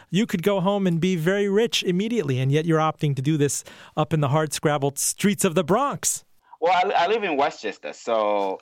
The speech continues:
Speaker 1: But you go to school in the Bronx.
Speaker 2: Yes, I go to school in the Bronx. And the royalty part is not a big thing for me. I'm a very low-key person, if you know me already. I don't mind the royalty treatment, but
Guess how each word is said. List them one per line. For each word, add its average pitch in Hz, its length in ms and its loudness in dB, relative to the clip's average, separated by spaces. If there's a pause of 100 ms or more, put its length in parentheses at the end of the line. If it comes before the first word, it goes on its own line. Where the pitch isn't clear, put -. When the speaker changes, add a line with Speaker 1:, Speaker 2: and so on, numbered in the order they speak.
Speaker 1:
But 156 160 -2
you 151 60 -4
go 143 100 2
to 123 40 -4
school 143 200 0
in - 20 -2
the 123 80 -2
Bronx. 175 460 -4 (180)
Speaker 2:
Yes, 123 360 -2
I 113 100 0
go 127 200 0
to 120 260 -14
school 117 200 -6
in 113 80 -6
the 104 60 -6
Bronx. 104 520 -2
And 107 1000 -2 (340)
the 202 180 0
royalty 208 600 -2
part 139 380 0
is 127 180 -6
not 147 280 0
a 113 60 -4
big 113 300 -6
thing 123 240 -8
for 131 140 -8
me. 135 320 -6 (200)
I'm 127 120 -2
a 131 60 -8
very 147 240 0
low-key 131 380 -2
person, 101 500 -6 (120)
if - 140 -20
you 104 80 -10
know 107 180 -6
me 98 140 -10
already. 90 460 -4 (160)
I 95 120 0
don't 107 240 -2
mind 104 640 -2 (540)
the 98 100 -6
royalty 104 440 0
treatment, 101 500 -8
but 117 440 0